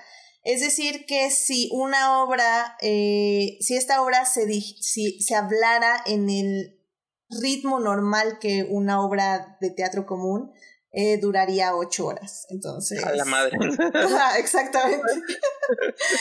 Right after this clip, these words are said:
Speaker 1: Porque, pues sí, definitivamente no es la manera en que se hablan los musicales de Off-Broadway.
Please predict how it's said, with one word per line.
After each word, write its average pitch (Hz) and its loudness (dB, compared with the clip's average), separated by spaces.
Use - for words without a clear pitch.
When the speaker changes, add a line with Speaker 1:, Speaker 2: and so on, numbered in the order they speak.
Speaker 1:
Porque, 240 0
pues 214 0
sí, 220 2
definitivamente 233 2
no 240 2
es 240 0
la 226 0
manera 196 0
en 202 0
que 196 -2
se 190 0
hablan 185 0
los 190 -2
musicales 202 -2
de 277 0
Off-Broadway. 262 -4